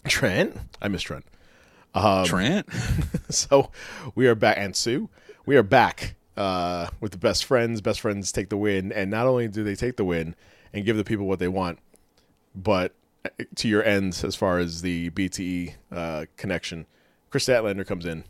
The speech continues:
Speaker 1: and joins the best friends and gives the people what they want twice,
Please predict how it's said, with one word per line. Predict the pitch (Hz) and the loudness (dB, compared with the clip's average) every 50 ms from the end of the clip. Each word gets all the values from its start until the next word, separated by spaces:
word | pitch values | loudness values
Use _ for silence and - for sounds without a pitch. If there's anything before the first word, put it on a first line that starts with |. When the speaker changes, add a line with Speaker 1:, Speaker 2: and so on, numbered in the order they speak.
| - - - - - | -18 -20 -20 -14 -8
Speaker 1:
and | 95 90 90 87 85 82 82 82 80 | -6 -4 -2 -2 -4 -4 -6 -8 -8
joins | - - 98 92 85 85 80 | -4 -2 -2 -2 -2 -4 -6
the | 85 82 80 80 - - - - _ _ _ _ _ - | -6 -4 -4 -6 -8 -10 -16 -18 _ _ _ _ _ -6
best | - 80 80 - | -4 -4 -4 -2
friends | - 85 76 73 71 - - - - _ _ _ _ _ _ _ _ _ - | -6 -6 -6 -6 -8 -10 -10 -10 -12 _ _ _ _ _ _ _ _ _ -12
and | - 98 85 | -10 -4 -2
gives | 92 87 82 | -2 -2 -2
the | 82 | -4
people | - 95 87 87 85 | -6 -6 -6 -4 -2
what | 82 82 - | -4 -2 -2
they | 85 85 | -2 -2
want | 82 87 85 82 - _ - | -2 -2 -4 -6 -6 _ -4
twice, | - - 92 78 - - - | 2 2 2 2 2 -4 -10